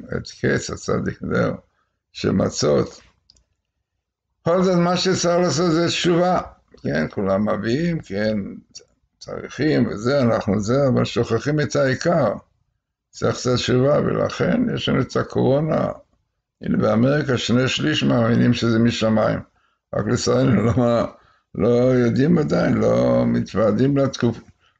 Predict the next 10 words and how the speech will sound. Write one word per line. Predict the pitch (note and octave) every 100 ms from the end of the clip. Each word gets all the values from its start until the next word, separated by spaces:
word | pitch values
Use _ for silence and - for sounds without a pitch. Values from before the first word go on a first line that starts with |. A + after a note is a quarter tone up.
| _ -
לתופעה | D#2+ - G#2 A2+ - - - A#2
החשובה, | A#2+ A#2 - B2+ C3 E3+ G3+ -
שהמבול | - G2+ G#2+ G#2+ - - G2+ G#2 A2 F3 A3 C3 - _ _ _ _ _ _ _
בא | - G#2+
בגלל | B2 B2 A#2 A#2+ B2 C3 - _ _ _ _ _ _ _ _ _ _ _ _ _ _ _ -
משכב | A#2 - A#2+ A2+
זכר, | A2+ B2 C#3+
הומוסקסואלי-, | E3 A#2+ A#2 - G#2+ C3+ E2+ - _ _ _ _ G#2
homosexuality | G#2 A2+ A2 - C#3 D3+ A#2+ B2
because | G#2+ - B2 B2